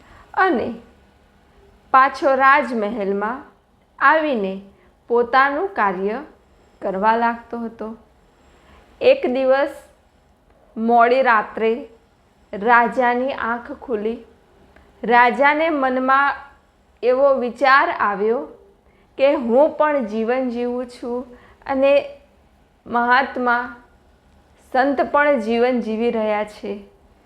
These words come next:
બહારથી હુંય વસ્ત્ર પહેરું છું, એ પહેરે છે, હુંય જમું છું, એ જમે છે, હું મારું કાર્ય કરું છું, એ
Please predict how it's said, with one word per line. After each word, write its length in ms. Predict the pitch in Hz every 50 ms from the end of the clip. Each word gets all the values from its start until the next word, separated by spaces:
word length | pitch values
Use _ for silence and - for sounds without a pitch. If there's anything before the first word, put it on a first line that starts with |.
| _ _ _ _ -
બહારથી 1000 | 208 214 233 247 - - 285 277 294 269 269 - - 285 226 233 233 233 - _ _ _ _ _ _ _ _ _ -
હુંય 220 | 254 247 262 285
વસ્ત્ર 480 | 277 247 277 285 285 - - 277 277 269
પહેરું 420 | 277 269 254 247 226 220 240 262
છું, 320 | 247 - 311 254 247 277 254 - - _ _ _ _ _
એ 260 | 240 220 214 214 240
પહેરે 420 | 233 233 254 240 226 214 208 220 233
છે, 360 | 226 - - 214 208 220 220 - _ - - - - - 254
હુંય 360 | 240 240 262 277 294 285 226
જમું 400 | 247 262 254 254 254 262 262 262
છું, 360 | 262 - 269 247 254 262 - - - - _ _ _ -
એ 320 | 220 220 220 233 254 226
જમે 380 | 214 247 240 233 226 233 233 226
છે, 320 | 226 - - 220 220 220 220 214 - - - _ _ _
હું 200 | 302 285 294 302
મારું 360 | 294 294 285 285 285 320 320
કાર્ય 340 | 311 277 285 294 294 294 285
કરું 320 | 285 294 277 277 269 277 269
છું, 320 | 269 - 269 254 269 311 - - - _ -
એ 100 | 233